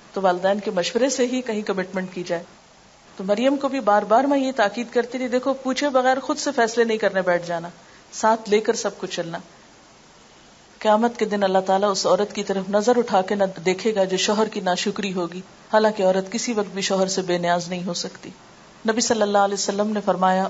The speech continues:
مومن کے لیے خوف خدا کے بعد سب سے زیادہ مفید اور باعث خیر نعمت نیک بیوی ہے۔ جب وہ اسے کسی کام کا کہے تو خوشی سے کر دے، جب اس پہ نگاہ ڈالے تو خوش کر دے،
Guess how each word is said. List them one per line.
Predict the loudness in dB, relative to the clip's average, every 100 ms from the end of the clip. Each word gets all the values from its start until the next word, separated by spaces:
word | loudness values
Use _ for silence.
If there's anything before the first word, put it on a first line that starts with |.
| 0
مومن | 4 4 4 2
کے | -2
لیے | 0 0
خوف | 2 2 2 2
خدا | 2 2
کے | 0
بعد | 0 0 0 -8 -20 -6
سب | -2 0
سے | 2
زیادہ | 2 4 4
مفید | 2 0 0 2
اور | 4
باعث | 4 4 2 2
خیر | 2 2
نعمت | 0 -2 0 2
نیک | 2 2
بیوی | -4 -4 -6
ہے۔ | -8 -10 -16 -6
جب | 0 2 2
وہ |
اسے | 0 -4 -6
کسی | -8 2
کام | 4 4
کا | 0
کہے | 0 0 0
تو | -2
خوشی | -4 -4 -2 -2
سے | -2
کر | 0 -2 -4
دے، | -14 -16 -6
جب | -2 0
اس | 0 0
پہ |
نگاہ | 0 2 2
ڈالے | 4 4 4
تو | 0 -2
خوش | -2 -4
کر | -2 -4
دے، | -4